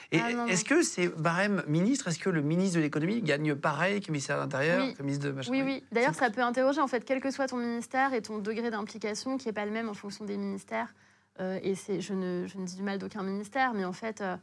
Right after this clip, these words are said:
Speaker 2: quand t'es, enfin, moi qui étais, par exemple, au ministère de l'Intérieur et à l'économie sociale et solidaire et la vie associative, euh, les, le ministère de l'Intérieur, tu es, on te réquisitionne vingt-quatre heures sur vingt-quatre. Tu dois être là tout le temps, t'as beaucoup de lois, et cetera. Euh,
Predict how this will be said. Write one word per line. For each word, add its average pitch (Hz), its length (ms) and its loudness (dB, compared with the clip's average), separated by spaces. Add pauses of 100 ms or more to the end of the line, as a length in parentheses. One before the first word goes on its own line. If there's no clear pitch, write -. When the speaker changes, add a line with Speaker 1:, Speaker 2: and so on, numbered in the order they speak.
(320)
Speaker 2:
quand 196 140 -4
t'es, 220 100 -2
enfin, 202 180 0
moi 208 160 2
qui 226 140 -2
étais, 214 200 2
par 196 160 0
exemple, 208 360 -4
au 202 40 -2
ministère 208 400 -4
de 208 60 -2
l'Intérieur 202 600 0 (100)
et 202 100 -2
à 190 60 0
l'économie 202 420 -4
sociale 202 380 -6
et 196 60 -2
solidaire 202 420 -2
et 208 60 -2
la 190 140 -2
vie 190 120 -4
associative, 196 680 -8 (480)
euh, 180 80 0
les, 196 180 2
le 190 320 0
ministère 202 320 -2
de 208 40 -2
l'Intérieur, 208 460 0
tu - 280 -12
es, 190 520 0
on 196 120 -6
te 208 100 -8
réquisitionne 214 720 -4 (340)
vingt-quatre 214 380 -6
heures 208 80 -8
sur 214 140 -12
vingt-quatre. 226 460 -8 (400)
Tu - 120 -20
dois 202 140 -2
être 190 100 -4
là 202 120 -2
tout 196 180 -10
le 214 40 -6
temps, 240 220 -2
t'as 214 120 -2
beaucoup 233 320 -4
de 220 80 -2
lois, 226 360 2
et 220 40 -6
cetera. 214 480 -2 (440)
Euh, 190 120 2